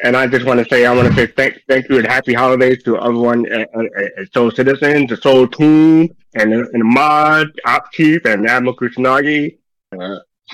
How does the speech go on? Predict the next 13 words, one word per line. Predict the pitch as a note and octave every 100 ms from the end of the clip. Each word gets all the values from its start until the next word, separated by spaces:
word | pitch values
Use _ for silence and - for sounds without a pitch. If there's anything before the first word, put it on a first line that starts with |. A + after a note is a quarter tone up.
| G#2+ -
happy | B2 -
holidays, | A#2 A#2+ B2+ B2 B2 A#2+
and | A2+ G2
th-, | - -
thank | B2+ B2
everybody | A#2+ A2+ A#2 G#2+
for | A2 F#2+
hanging | A#2 A2
out | A2
and | -
making | G#2 A2 G2+
this |
a, | G2+